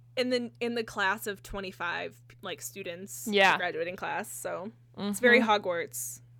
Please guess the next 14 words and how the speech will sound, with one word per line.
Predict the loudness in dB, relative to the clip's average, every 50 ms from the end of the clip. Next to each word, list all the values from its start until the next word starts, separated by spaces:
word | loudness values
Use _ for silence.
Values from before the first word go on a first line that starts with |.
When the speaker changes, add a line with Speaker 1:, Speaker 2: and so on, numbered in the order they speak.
| -20 -20 -18 -14
Speaker 2:
It's | -12 -10 -8
very, | -2 2 4 6 6 6 6 6
very | 6 4 4 4 4 4
Hogwarts. | 2 0 -2 0 0 -2 -2 -2 -2 -4 -6 -8 -10 -10 -12 -16 -20 -20 -20 -20 -20 -20 -20 -20 -20 -20 -20 -20 -20 -20 -20 -20 -14 -6
Speaker 1:
Not | -2 0 0 2
Speaker 2:
But | 2 0
Speaker 1:
a | 0
lot | 0 0 -2
of | -2 -4 -10 -20 -20 -18 -10
people | -8 -8 -6 -6 -8
to | -10 -10
pick | -10 -8 -6 -6 -6
from. | -6 -6 -6 -8 -8 -10 -12 -14 -12 -6
Speaker 2:
Nope. | -2 2 4 4 4 4 2 0 -4 -10